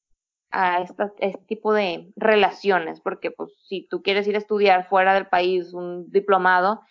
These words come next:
de hecho, una amiga acaba de venir ahora a China dos meses, y ella ya está, está comprometida, y estuvo dos meses aquí en China estudiando un,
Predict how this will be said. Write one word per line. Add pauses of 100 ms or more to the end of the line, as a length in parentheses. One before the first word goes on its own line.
(140)
de
hecho,
una
amiga
acaba
de
venir
ahora
a
China
dos
meses, (680)
y
ella
ya
está,
está
comprometida,
y
estuvo
dos
meses
aquí
en
China
estudiando
un,